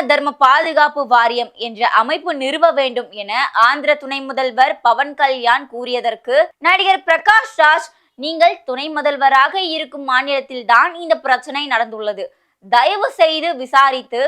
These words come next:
குற்றவாளிகளை கண்டுபிடித்து கடும் நடவடிக்கை எடுங்கள். இப்பிரச்சனையை ஏன் தேசிய அளவில் ஊதி பெரிதாக்கி அச்சத்தை பரப்புகிறீர்கள்? நாட்டில்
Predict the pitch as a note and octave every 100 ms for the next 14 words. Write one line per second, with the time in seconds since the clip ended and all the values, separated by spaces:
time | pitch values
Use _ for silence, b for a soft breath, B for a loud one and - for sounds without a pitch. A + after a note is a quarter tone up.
0 | C#4+ A#3+ G#3 D#4 D4+ C#4+ C#4 C4 C4 C4
1 | A#3 A#3+ B3 A3 A3+ C4 - b b _
2 | - D4+ F4+ A4 G4+ D4+ D4 C#4+ C4+ C4
3 | A#3 A3 G#3+ F#3 _ D#4+ F4 - E4 E4
4 | A4 G4+ F#4+ G4 D4+ D#4+ F4+ C#4 C#4+ F#4
5 | E4+ E4 D4 C#4+ E4 C#4 A#3+ D#4 E4 D#4
6 | B3+ C4 C#4+ C4+ B3+ B3+ E4 - A3 C4+
7 | - A4 G#4 F#4+ E4 C4 C#4 C#4 B3+ A#3
8 | G3+ G#3+ - _ _ _ G#3 A3+ B3+ D#4
9 | E4 D4